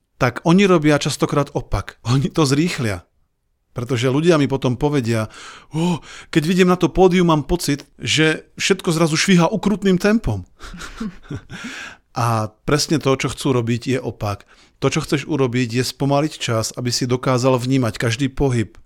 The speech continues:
každú zmenu nálady. Nemyslím len ako rečník.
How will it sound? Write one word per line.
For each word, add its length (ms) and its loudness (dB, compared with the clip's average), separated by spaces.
každú 320 -2
zmenu 240 0
nálady. 560 -2
Nemyslím 640 4
len 160 0
ako 320 -4
rečník. 480 -8